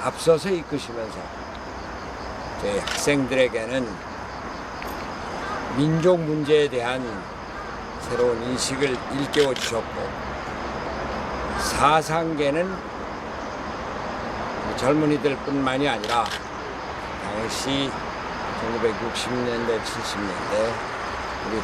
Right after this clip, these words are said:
국민들의 민족 정기의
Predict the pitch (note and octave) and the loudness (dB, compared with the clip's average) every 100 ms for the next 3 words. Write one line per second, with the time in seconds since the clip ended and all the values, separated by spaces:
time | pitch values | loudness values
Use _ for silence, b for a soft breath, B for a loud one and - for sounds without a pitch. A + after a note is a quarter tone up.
0 | - A#2 C#3+ D#3+ D#3+ B2+ A2+ C3 B2 - | 0 2 4 6 4 2 4 4 4 0
1 | - - - - - - - - - - | -8 -10 -6 -6 -6 -8 -6 -6 -6 -6
2 | - - - - - - - - - - | -4 -6 -6 -6 -6 -6 -6 -6 -8 -8
3 | - - - - - - - A#2+ D3 F3+ | -6 -6 -6 -6 -6 -4 -2 2 6 4
4 | - C3 C#3+ D3+ C#3 D#3 D3 D3+ E3+ | 4 0 2 2 0 0 4 8 6